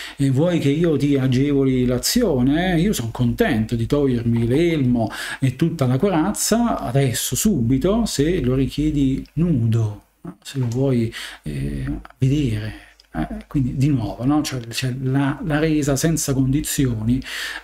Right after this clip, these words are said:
a Clorinda. Distingue forse in più duro lamento i suoi dolori il misero Tancredi, ma calca di impedisce intempestiva dei pagani e dei suoi che soprarriva. La ressa della battaglia impedisce ovviamente qualsiasi intimità, quindi per un caso fortuito, attenzione anche,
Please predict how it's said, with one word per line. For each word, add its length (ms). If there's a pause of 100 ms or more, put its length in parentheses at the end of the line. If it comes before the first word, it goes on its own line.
a 300
Clorinda. 840 (520)
Distingue 460
forse 340
in 160
più 220
duro 240
lamento 480
i 60
suoi 180
dolori 380
il 80
misero 380
Tancredi, 640
ma 200
calca 520
di 140
impedisce 680
intempestiva 920
dei 140
pagani 420
e 60
dei 120
suoi 440
che 120
soprarriva. 840 (320)
La 120
ressa 280
della 180
battaglia 540
impedisce 540
ovviamente 400
qualsiasi 400
intimità, 460
quindi 220
per 220
un 220
caso 480
fortuito, 600
attenzione 480
anche, 300